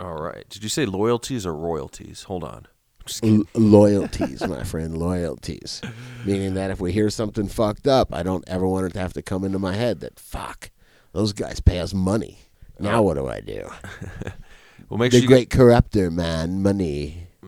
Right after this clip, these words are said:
Speaker 1: make sure you guys tell another grower, uh, grow shop owner, whoever you, you're able to network with about the Dude Grow Show. Uh, that's the best, best thing for us, word of mouth, and we will see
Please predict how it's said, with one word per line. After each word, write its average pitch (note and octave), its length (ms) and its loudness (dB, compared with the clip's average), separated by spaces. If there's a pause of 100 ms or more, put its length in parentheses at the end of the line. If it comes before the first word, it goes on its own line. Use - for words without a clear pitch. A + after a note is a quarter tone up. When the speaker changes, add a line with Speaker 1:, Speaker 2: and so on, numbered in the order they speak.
Speaker 1:
make G#2 140 -10
sure A2 140 -8
you G#2 60 -4
guys G2+ 280 0
tell A#2 200 2
another A2+ 240 2
grower, A#2+ 720 6
uh, F#2+ 580 2
grow A2+ 160 0
shop A2 400 2
owner, G#2+ 440 -2 (240)
whoever A#2 440 0
you, A2 220 -2
you're F#2+ 360 -2
able G#2 180 -2
to F#2 100 -6
network F#2+ 380 -6
with F#2+ 200 -4
about F2+ 200 -4
the F#2 80 -16
Dude A2 180 -8
Grow C3+ 200 4
Show. F3+ 340 0 (680)
Uh, F#2+ 240 0
that's G#2 160 -4
the G2 60 -14
best, G#2+ 340 -4 (140)
best G#2 200 -2
thing A2 140 -4
for G#2 200 0
us, A#2+ 140 0
word A2 160 0
of G2+ 60 -2
mouth, A#2+ 340 0
and F#2 200 -8
we G2 100 -4
will G2 160 -4
see - 240 -6